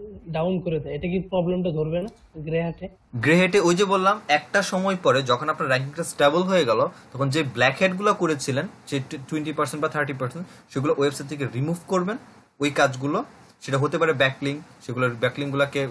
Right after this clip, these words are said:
Speaker 2: remove করে দিবেন। আহ, হতে পারে সেটা অন পেজের, আহ, কাজ করছেন, আহ, হয়, হয়, সেটা হতে পারে keyword stuffing করছেন, আপনি cloning করছেন সে পেজের, যেটাই করেন আপনি সেগুলোকে remove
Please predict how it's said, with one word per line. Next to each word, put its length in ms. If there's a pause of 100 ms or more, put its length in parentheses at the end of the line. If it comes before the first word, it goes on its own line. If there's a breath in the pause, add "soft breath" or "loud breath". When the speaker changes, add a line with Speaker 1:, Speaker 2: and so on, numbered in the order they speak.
Speaker 2:
remove 280
করে 140
দিবেন। 240
আহ, 760
হতে 220
পারে 140
সেটা 120
অন 200
পেজের, 260
আহ, 400 (460)
কাজ 200
করছেন, 320 (100)
আহ, 180
হয়, 280
হয়, 320
সেটা 180
হতে 140
পারে 140
keyword 300
stuffing 300
করছেন, 280
আপনি 180
cloning 360
করছেন 320
সে 240
পেজের, 340 (840 loud breath)
যেটাই 220
করেন 280 (480)
আপনি 160
সেগুলোকে 380
remove 240